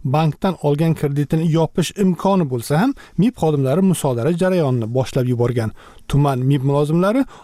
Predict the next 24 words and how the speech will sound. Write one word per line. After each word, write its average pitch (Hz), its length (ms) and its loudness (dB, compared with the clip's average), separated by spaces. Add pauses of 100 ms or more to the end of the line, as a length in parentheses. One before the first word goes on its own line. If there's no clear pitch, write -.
Ozodlik 143 420 0
bilan 185 240 0
gaplashishdan 131 800 -2
bosh 120 240 0
tortdi. 117 400 -4 (600)
Mavzu 147 340 2
tafsilotlari 143 600 -2
bilan 226 160 2
men 170 200 4
Sadriddin 123 680 -2
Ashur. 117 280 -2 (580)
Piskent - 360 0
tumanidagi 185 460 2 (140)
Inoyatov 175 400 0 (100)
Begzod 160 380 0
Inoyatovich 156 580 0
fermer 151 300 2
xo'jaligi 147 480 -2
rahbari 151 420 0
Begzod 135 400 -2
Shiranovning 143 560 0
aytishicha, 160 440 -2 (280)
mib 180 160 2
xodimlari 165 520 0